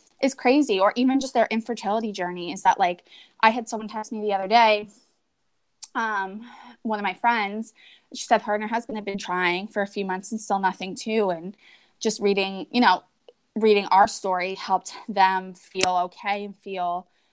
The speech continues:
um, feel m-, more comfortable about it. You just, when you're going through your own journey, you feel like you're the only one in the world going through it.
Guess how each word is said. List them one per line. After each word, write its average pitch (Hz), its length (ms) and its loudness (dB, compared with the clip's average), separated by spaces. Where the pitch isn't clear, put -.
um, 175 600 -6
feel 214 80 -4
m-, 196 240 -6
more 208 140 -4
comfortable 226 480 -4
about 131 260 -2
it. - 100 -12
You 226 160 -6
just, 254 280 -12
when 220 220 -6
you're 214 120 -4
going 226 380 0
through 226 160 -6
your 202 220 -4
own 185 160 -8
journey, 190 580 -8
you 214 140 2
feel 220 260 6
like 208 180 6
you're 196 140 -2
the 185 100 -4
only 185 180 -4
one 180 180 0
in 175 100 -4
the 170 80 -4
world 175 280 2
going 165 280 -4
through 165 260 -2
it. - 160 -2